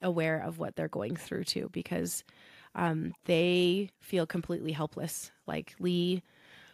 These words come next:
was, has basically P T S D from the birth, and, and so, but just remember the dads, they're, they're there too. Um,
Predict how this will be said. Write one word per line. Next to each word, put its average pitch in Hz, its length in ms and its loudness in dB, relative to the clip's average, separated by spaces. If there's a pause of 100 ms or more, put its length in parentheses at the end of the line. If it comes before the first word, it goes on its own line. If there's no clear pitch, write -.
(100)
was, 160 380 2
has 151 280 0
basically 170 560 2
P 165 160 -4
T 151 220 0
S 151 180 0
D 170 200 0
from 156 520 -2
the 160 80 -2
birth, 156 420 4
and, 160 440 -2 (580)
and 165 180 0
so, 113 300 0 (280)
but 156 200 2 (140)
just - 200 -2
remember 269 300 4
the 226 100 0
dads, 175 340 -2
they're, 196 320 0 (200)
they're 262 160 2
there 190 160 4
too. 151 280 0 (920)
Um, 170 460 2